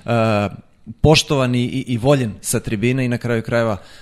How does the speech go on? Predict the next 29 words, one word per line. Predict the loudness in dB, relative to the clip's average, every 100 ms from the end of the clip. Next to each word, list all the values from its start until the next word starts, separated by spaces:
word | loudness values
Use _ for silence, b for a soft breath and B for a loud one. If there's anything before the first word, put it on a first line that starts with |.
| -6
mnogo | -4 -2
se | -2
onako | -2 -4 -4
glasnije | -2 -2 0 -2 0
i | 0
navija | -2 -2 -2 -2
za, | -2 -2 -2
za | -4 -4
tog | -2 0 0
nekog | 0 -2 -4 -8 -6
ko, | 2 2
ko | 2 0
bi | 2 4
eventualno | 4 2 0 0
mogao | -2 -2 -2
da | -2
iznenadi, | -2 -2 -2 -4 -6 b b b -6
a, | -2 -2 -4 -8
favorita. | -4 -2 0 -2 -2 -2
Ali | 0
potpuno | 0 -2 2 0
si | 2 0
u |
pravu. | 2 2 2 0
Jednostavno | 0 2 0 0 0 0
ta, | 0 2 2
ta, | 0 0 0
ta, | 0 2 2 2
a, | 0 0 0